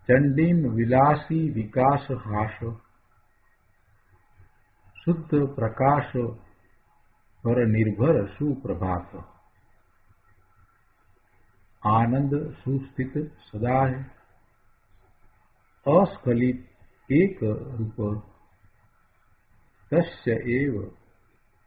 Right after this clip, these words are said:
ચ અયમ ઉદયતિ અચલ અર્ચી આત્મા. કળશ બસો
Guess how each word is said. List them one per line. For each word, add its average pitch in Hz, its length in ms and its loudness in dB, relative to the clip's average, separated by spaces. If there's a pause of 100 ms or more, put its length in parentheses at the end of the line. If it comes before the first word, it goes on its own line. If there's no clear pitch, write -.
(240)
ચ - 20 -2 (1900)
અયમ 123 560 4 (800)
ઉદયતિ 113 800 2 (160)
અચલ 123 540 -2 (240)
અર્ચી 117 680 -4 (720)
આત્મા. 87 600 -12 (3750)
કળશ 110 260 0
બસો 104 540 -2